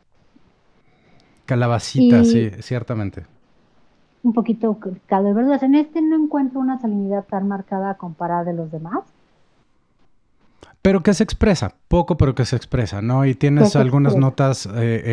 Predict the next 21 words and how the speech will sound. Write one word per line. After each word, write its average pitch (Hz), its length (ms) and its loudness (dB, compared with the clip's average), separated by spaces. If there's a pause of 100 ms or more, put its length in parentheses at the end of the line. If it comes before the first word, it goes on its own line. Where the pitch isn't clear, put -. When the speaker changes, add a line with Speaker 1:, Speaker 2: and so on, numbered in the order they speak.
(140)
Speaker 1:
eh, - 60 -4
algunas 127 400 0
notas 135 320 0
de 135 80 0
hojas 123 200 0
verdes. 123 300 -2
Me 117 100 2
recuerda 127 420 0
un 135 100 0
poco, 131 540 0 (140)
eh, 113 180 -2
algunos 120 420 0
aromas 120 280 0
como 113 220 -4
de 104 60 -2
espinaca 120 560 -2
también, 101 560 -4
de, 101 160 -8
de 107 200 -10
espinaca 110 460 -6
cocida. 110 420 -6